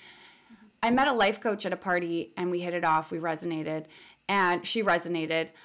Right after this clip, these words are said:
I had no idea what life coaching was and no idea how it was really gonna support me,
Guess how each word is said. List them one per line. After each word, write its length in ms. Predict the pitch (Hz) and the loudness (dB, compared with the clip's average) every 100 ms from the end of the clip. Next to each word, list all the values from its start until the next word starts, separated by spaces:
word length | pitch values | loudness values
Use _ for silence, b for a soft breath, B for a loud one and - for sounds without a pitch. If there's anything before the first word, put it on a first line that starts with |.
| B | B
I 60 | 294 | 0
had 120 | 302 | 2
no 200 | 190 196 | 2 2
idea 280 | 165 156 151 | 0 0 0
what 220 | 131 - | -2 -6
life 260 | 135 196 | -6 -6
coaching 360 | - 143 - 147 | -8 -10 -10 -10
was 480 | 50 50 190 - - - | -10 -10 -12 -16 -18 -10
and 320 | 202 226 277 | -6 -2 0
no 280 | 359 403 339 | 0 0 2
idea 300 | 214 175 135 | 0 0 0
how 340 | 117 190 170 | -2 0 0
it 60 | 147 | 0
was 140 | 180 | -6
really 220 | 165 160 156 | -6 -6 -6
gonna 180 | 151 | -8
support 380 | 156 151 - - | -10 -10 -10 -10
me, 160 | - | -12